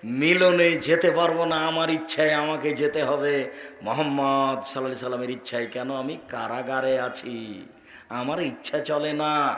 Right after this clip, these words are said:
আমাকে বলতে হবে, "বিসমিল্লাহি আল্লাহুম্মা জান্নিবনা শায়তান ওয়া জান্নিবি শায়তান মা রাযাকতানা", তাছাড়া আমি যেতে পারি না।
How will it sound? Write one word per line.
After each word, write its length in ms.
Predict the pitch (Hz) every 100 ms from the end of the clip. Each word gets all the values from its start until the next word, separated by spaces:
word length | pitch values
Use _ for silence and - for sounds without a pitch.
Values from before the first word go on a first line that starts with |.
| - - - -
আমাকে 340 | 131 143 147
বলতে 320 | 139 143 143
হবে, 240 | 135 131 123
"বিসমিল্লাহি 720 | 143 - 135 117 113 220 196
আল্লাহুম্মা 420 | 143 143 131 131 -
জান্নিবনা 460 | 147 135 127 123 123
শায়তান 500 | - 120 - 127 107 - -
ওয়া 160 | 120 117
জান্নিবি 400 | 196 254 220 185
শায়তান 400 | - 147 147 135
মা 240 | 123 127
রাযাকতানা", 600 | 117 117 117 - 113 107 110
তাছাড়া 340 | 120 117 110 117
আমি 180 | 127 143
যেতে 260 | 117 113 120
পারি 260 | 113 113
না। 100 | 104